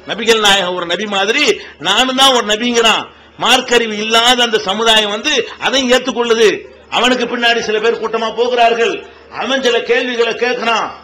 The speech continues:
"ஏய், பதில் சொல்ல வர்றியா?" அப்படி இப்படின்னு கேட்கிறான். நாங்க அஜித் குமார்கிட்ட சொல்றோம், நாங்க ஓதிட்டு இருக்கிற மாணவ பருவத்துல சொல்றோம், "அஜித், இந்த மாதிரிலாம் கேட்கறாங்களே,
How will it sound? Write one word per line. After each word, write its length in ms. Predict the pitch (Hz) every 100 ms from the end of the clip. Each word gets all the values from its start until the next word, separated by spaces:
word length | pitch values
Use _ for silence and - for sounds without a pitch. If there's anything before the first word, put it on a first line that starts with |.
| -
"ஏய், 280 | 226 254 247
பதில் 240 | 214 233
சொல்ல 280 | 226 226 226
வர்றியா?" 420 | 240 254 247 214 - -
அப்படி 180 | 180 226
இப்படின்னு 160 | 240 247
கேட்கிறான். 500 | 233 208 226 175 - - - _ -
நாங்க 440 | 156 185 214 175
அஜித் 200 | 175 180
குமார்கிட்ட 400 | 190 175 165 165
சொல்றோம், 460 | 156 156 180 208 - - - -
நாங்க 340 | 170 202 202
ஓதிட்டு 180 | 262 247
இருக்கிற 260 | 202 208 185
மாணவ 280 | 185 233 226
பருவத்துல 400 | 202 202 190 165
சொல்றோம், 420 | 185 269 262 - - - 147
"அஜித், 280 | 165 165
இந்த 200 | 175 151
மாதிரிலாம் 380 | 151 156 175 175
கேட்கறாங்களே, 760 | 165 165 165 160 151 160 180